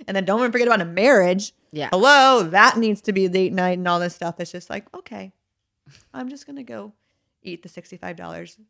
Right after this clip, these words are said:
Speaker 2: Of ice
Speaker 1: <laughs> of
Speaker 2: cream?
Speaker 1: ice cream that is bought.
Speaker 2: <laughs>
Speaker 1: 'Cause that I can't do.
Speaker 2: What would you want people to know about F A S D kids?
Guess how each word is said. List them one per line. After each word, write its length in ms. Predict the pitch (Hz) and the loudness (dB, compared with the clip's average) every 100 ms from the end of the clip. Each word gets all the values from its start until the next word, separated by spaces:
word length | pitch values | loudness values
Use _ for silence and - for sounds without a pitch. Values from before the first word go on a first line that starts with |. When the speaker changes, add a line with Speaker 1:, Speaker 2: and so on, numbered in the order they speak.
| _ _ _ _ _ _ 233 | _ _ _ _ _ _ _
Speaker 2:
Of 80 | 185 | -8
ice 160 | 170 | -8
Speaker 1:
<laughs> 40 | 233 | -6
of 60 | - | -2
Speaker 2:
cream? 140 | 240 | 2
Speaker 1:
ice 220 | 262 381 | 2 2
cream 140 | 247 220 | 0 -2
that 120 | 311 | 0
is 120 | 392 | -2
bought. 400 | 381 - 214 311 - 311 294 285 262 | -2 -2 -4 -10 -12 -12 -12 -16 -20
Speaker 2:
<laughs> 500 | - 523 523 480 311 | -16 -12 -12 -14 -6
Speaker 1:
'Cause 220 | 240 196 | -4 -2
that 340 | 226 269 302 - _ _ | 0 2 0 -6 _ _
I 140 | 269 302 | 0 0
can't 380 | - 180 98 _ | -6 -18 -20 _
do. 300 | - - 226 _ _ _ _ _ _ _ _ _ | -20 -20 -20 _ _ _ _ _ _ _ _ _
Speaker 2:
What 160 | 190 214 | -4 -4
would 160 | 262 285 | -4 -8
you 220 | 277 254 | -12 -12
want 280 | 202 190 - | -12 -14 -12
people 200 | 190 165 | -20 -20
to 100 | 160 | -16
know 140 | 151 | -14
about 400 | 147 127 67 - _ _ _ _ | -12 -10 -10 -10 _ _ _ _
F 120 | - 156 | -20 -20
A 100 | 160 | -20
S 160 | 143 - | -20 -20
D 320 | - 185 180 | -20 -20 _
kids? 440 | _ - 190 _ | _ -20 _ _